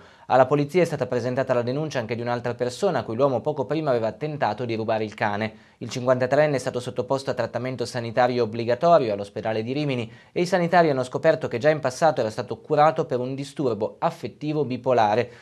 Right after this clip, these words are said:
Nel duemilaotto era stato fermato con l'accusa di sequestro di persona e poi assolto perché incapace di intendere e volere.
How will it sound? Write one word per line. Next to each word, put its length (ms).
Nel 120
duemilaotto 500
era 100
stato 220
fermato 400
con 140
l'accusa 340
di 100
sequestro 460
di 100
persona 580
e 80
poi 240
assolto 560
perché 400
incapace 800
di 160
intendere 540
e 40
volere. 460